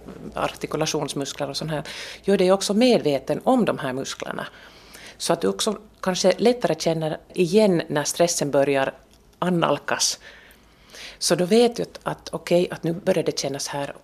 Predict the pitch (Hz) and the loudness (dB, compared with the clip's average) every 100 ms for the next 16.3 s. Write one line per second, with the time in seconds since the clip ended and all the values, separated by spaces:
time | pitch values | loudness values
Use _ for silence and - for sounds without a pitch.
0 | _ - 180 202 208 - 151 139 156 233 | _ -12 -6 -6 -6 -6 -6 -4 -4 -4
1 | - - 208 151 143 175 185 - 156 160 | -6 -6 -4 -4 -2 -2 -4 -4 -2 0
2 | 180 185 185 185 - - - - - - | 2 2 0 -4 -12 -14 -14 -16 -18 -20
3 | - 196 202 - 214 220 240 254 254 269 | -8 -6 -6 -4 -4 -4 -6 -8 -8 -10
4 | - 143 143 139 143 143 - - - - | -6 -6 -6 -6 -8 -10 -14 -20 -20 -14
5 | - - - - 208 - 226 233 226 220 | -10 -10 -12 -2 -2 2 2 4 4 4
6 | 220 208 202 208 208 - 202 196 196 - | 2 4 4 4 2 0 0 0 -4 -4
7 | 208 208 208 208 202 202 247 226 165 - | -2 0 2 2 2 2 2 2 -2 -4
8 | 190 262 262 190 156 165 175 156 156 143 | -4 2 6 6 6 2 0 2 2 2
9 | - 123 - - 151 156 156 147 156 151 | 2 -2 -2 -6 0 2 2 2 -2 -2
10 | 160 147 143 135 - 147 139 - - - | -2 0 0 0 0 0 0 -2 -12 -8
11 | 147 151 151 151 151 151 156 151 156 156 | -8 -6 -2 0 0 0 0 2 2 2
12 | 151 147 - - - - - - - - | 0 -2 -12 -16 -16 -18 -20 -20 -14 -2
13 | 170 170 160 151 - - - 143 143 147 | 0 4 4 2 0 -4 -4 -2 -2 -2
14 | - 139 151 151 151 151 156 156 143 - | 0 0 -2 -4 -6 -4 -4 -2 -2 -2
15 | 202 233 233 233 240 247 254 262 - - | -4 -2 -2 -2 -2 2 6 6 4 -6
16 | - - | -8 -6